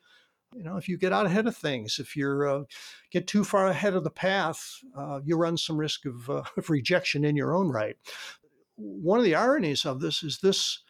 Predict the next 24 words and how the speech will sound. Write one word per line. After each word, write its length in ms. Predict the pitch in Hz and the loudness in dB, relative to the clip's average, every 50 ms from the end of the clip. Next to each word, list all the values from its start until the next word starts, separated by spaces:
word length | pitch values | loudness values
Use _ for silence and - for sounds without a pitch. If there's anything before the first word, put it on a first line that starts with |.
| _ _ _ _ _ - | _ _ _ _ _ 0
operation 500 | 165 180 - 180 175 170 - - 165 147 | 0 0 2 4 4 4 4 2 -2 -4
took 260 | - 165 165 - - | -6 -6 -8 -6 -2
place 300 | - 170 165 151 - - | 0 2 2 2 0 -2
at 80 | 165 | -4
a 60 | 135 127 | -4 -4
Catholic 500 | - 123 139 170 160 - - 156 - - | -4 -2 -2 0 0 0 -2 -4 -4 -4
hospital, 680 | - 170 180 180 190 180 - - - 113 110 139 123 - | -2 0 0 2 2 0 -2 -4 -4 -4 -4 -4 -4 -2
Little 160 | 151 143 139 | -2 -2 -2
Company 400 | - - 151 139 120 143 131 127 | -2 0 -2 -2 0 -2 -2 -2
of 80 | 117 107 | -2 0
Mary. 400 | 120 123 127 127 120 151 180 156 | 0 2 2 2 2 2 0 0
That's 240 | 117 113 - - - | -2 -4 -6 -6 -6
a, 220 | 120 113 117 - - | -4 -4 -6 -6 -8
a 60 | 117 | -6
British-based 800 | - - 135 120 131 123 - - - 123 131 123 - - - - | -4 -2 -2 -2 -2 -4 -4 -4 -4 -4 -4 -4 -4 -6 -8 -8
order 280 | - 120 131 131 123 123 | -6 -4 -2 -2 -2 -2
of 120 | 117 101 | -2 -2
nuns. 480 | 123 123 123 147 165 190 196 196 - - - _ - - - - - - - - _ _ _ _ | 0 2 2 2 2 2 0 0 -2 -6 -10 _ -20 -20 -20 -20 -20 -20 -20 -20 _ _ _ _
The 180 | - 143 127 120 | -4 -2 -2 0
head 180 | 110 175 202 196 | 2 2 4 4
of 80 | 208 | 4
the 40 | 190 | 4
hospital 640 | - 165 160 143 143 135 - - - 220 226 214 147 | 4 4 4 2 2 0 -2 -2 0 0 2 2 2
was 240 | 135 131 123 - | 0 0 -2 -4